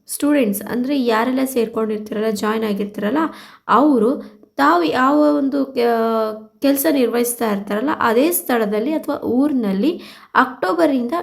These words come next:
ಡಿಸೆಂಬರ್ವರೆಗೆ ಒಂದು ಇಂಟರ್ನ್‌ಶಿಪ್ಪನ್ನು ಮಾಡೋದಕ್ಕೆ ಅವಕಾಶ ನೀಡಲಾಗುತ್ತೆ. ಅಂದ್ರೆ ಇದು ಜನವರಿ to ಡಿಸೆಂಬರ್, ಎರಡ್ ಸಾವಿರದ ಇಪ್ಪತ್ತಾರರ ಜನವರಿಯಿಂದ ಡಿಸೆಂಬರ್ವರೆಗೆ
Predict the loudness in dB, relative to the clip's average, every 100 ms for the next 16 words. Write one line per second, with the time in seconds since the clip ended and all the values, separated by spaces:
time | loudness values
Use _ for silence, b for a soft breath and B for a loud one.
0 | -4 -2 0 0 0 0 -2 -2 0 0
1 | 0 0 0 0 -2 -2 -4 -4 -4 -2
2 | -2 -4 -14 _ -2 0 0 -2 -2 0
3 | 0 0 -4 -2 0 0 0 -2 -6 -6
4 | -2 0 0 0 -4 B B -2 0 2
5 | 2 0 0 -2 -4 -4 -8 B _ -2
6 | 0 0 0 -2 -2 -4 -2 0 0 0
7 | -4 -4 -4 -2 0 0 0 0 0 0
8 | 2 2 2 2 2 0 -2 0 0 2
9 | 4 6 4 2 -2 0 0 0 -8 -10